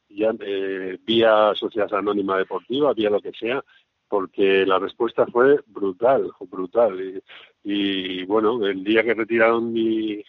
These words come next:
mi camiseta con el número tres también, otras doce mil personas, trece mil personas. Es que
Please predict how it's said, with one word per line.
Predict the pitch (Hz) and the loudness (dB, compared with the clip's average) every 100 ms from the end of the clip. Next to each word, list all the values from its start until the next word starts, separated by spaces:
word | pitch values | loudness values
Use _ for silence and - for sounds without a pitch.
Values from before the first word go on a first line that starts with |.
| _ | _
mi | 110 110 104 | -4 -2 0
camiseta | 110 107 - 135 127 | -2 -2 0 2 2
con | 107 101 | 2 0
el | 104 | 0
número | 113 110 | 2 0
tres | 104 110 - | 0 -4 -2
también, | 107 120 143 | -2 0 0
otras | 120 101 98 | 0 -2 -6
doce | 95 101 | -8 -6
mil | 107 131 | -4 -2
personas, | 107 110 120 101 | -4 -4 -6 -6
trece | 104 104 | -8 -4
mil | 104 - | -2 -2
personas. | 110 107 127 98 101 | -4 -2 -4 -4 -8
Es | - | -6
que | - | -6